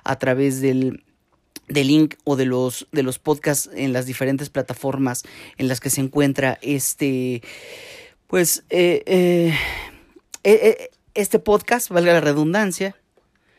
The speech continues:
Eh, ya está en Apple Podcast, ya está en Spotify, eh, en Anchor, que nos siguen escuchando. Entonces, eh, cualquier duda que tengan, pónganla y la, y la platicamos la siguiente semana.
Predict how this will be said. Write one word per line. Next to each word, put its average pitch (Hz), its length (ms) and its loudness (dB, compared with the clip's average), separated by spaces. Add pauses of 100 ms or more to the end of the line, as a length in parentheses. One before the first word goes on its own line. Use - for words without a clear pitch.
(440)
Eh, 156 520 4
ya 170 200 2
está 160 240 0
en 151 140 4
Apple 135 360 0
Podcast, 202 760 2
ya 156 120 0
está 143 160 -4
en 127 80 -2
Spotify, 196 800 -2 (520)
eh, 160 580 0
en 165 220 4
Anchor, 208 400 4
que 175 80 0
nos 151 140 2
siguen 160 260 2
escuchando. 220 800 2 (960)
Entonces, 185 580 -2
eh, 156 480 2 (340)
cualquier 185 320 2
duda 247 240 0
que 247 80 0
tengan, 269 360 2
pónganla 277 540 6
y 214 100 -4
la, 185 260 0
y 202 100 -4
la 208 120 2
platicamos 233 440 -2
la 214 80 -2
siguiente 175 380 -2
semana. 165 500 0